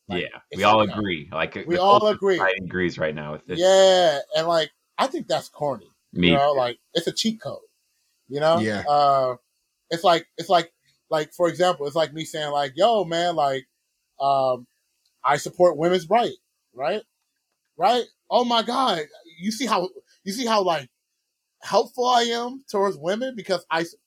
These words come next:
Speaker 1: I yelled out that I support you guys?"
Speaker 2: Yeah.
Speaker 1: And I'm like, you know, in my opinion, I'll be like, back in the day, like, motherfucking, like, dudes hired women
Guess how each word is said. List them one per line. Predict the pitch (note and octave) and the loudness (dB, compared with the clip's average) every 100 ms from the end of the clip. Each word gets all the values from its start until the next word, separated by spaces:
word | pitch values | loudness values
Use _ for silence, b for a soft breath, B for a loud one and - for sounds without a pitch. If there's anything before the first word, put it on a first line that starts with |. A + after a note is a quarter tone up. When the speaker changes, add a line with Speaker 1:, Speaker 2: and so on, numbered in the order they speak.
| - | -2
Speaker 1:
I | E3+ | -2
yelled | D#3 C#3+ F3 G3+ E3+ | -2 0 2 4 2
out | E3+ F#3 - | 0 -2 -4
that | C3 | -8
I | C#3 | -10
support | - D3+ E3+ | -12 -10 -10
you | F#3 | -8
guys?" | G#3 A3 A3+ | -4 -2 0
Speaker 2:
Yeah. | C#3 C#3 - _ | 0 -2 -4 _
Speaker 1:
And | G#3 | 0
I'm | C4 B3 | 0 2
like, | A3+ G3 F#3 _ _ _ - | 2 2 -2 _ _ _ -8
you | A3+ | -2
know, | A#3+ A3 G#3 - | 2 2 0 -2
in | G3+ | -2
my | C4 F4 | 0 -2
opinion, | A#3+ G#3+ G3 F#3+ | 0 -2 -2 -4
I'll | C4+ | -4
be | B3+ | 0
like, | F#3+ D#3 - _ | 0 0 -4 _
back | C3 A#3+ D4 | -2 0 0
in | A3 | -6
the | E3+ | -4
day, | B3+ F4+ | -2 0
like, | G#3+ F3 D3 - _ _ _ - | 2 2 0 -8 _ _ _ -8
motherfucking, | G#3 A3+ F#3+ B3+ A#3+ G#3+ | -6 -6 -8 -8 -6 -4
like, | G3+ E3+ C#3 - _ _ _ _ _ _ _ _ - | 0 0 0 -8 _ _ _ _ _ _ _ _ -2
dudes | B3 G4 F#4 | 6 8 6
hired | - B3 A#3+ F#3+ D3+ _ _ B2 | 4 2 4 2 0 _ _ 0
women | B3+ C4 | 2 2